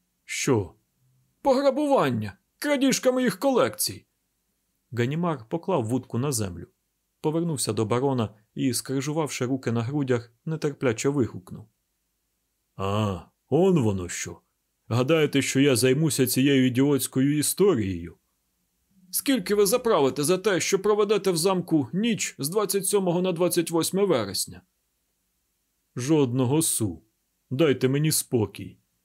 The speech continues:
Визначіть вашу ціну. Я багатий. Надзвичайно багатий.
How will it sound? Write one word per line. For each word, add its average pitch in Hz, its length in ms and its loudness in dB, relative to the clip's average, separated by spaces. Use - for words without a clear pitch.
Визначіть 196 540 0
вашу 185 260 2
ціну. 180 460 -2
Я 240 180 0
багатий. 180 640 -2
Надзвичайно 220 760 0
багатий. 110 560 -4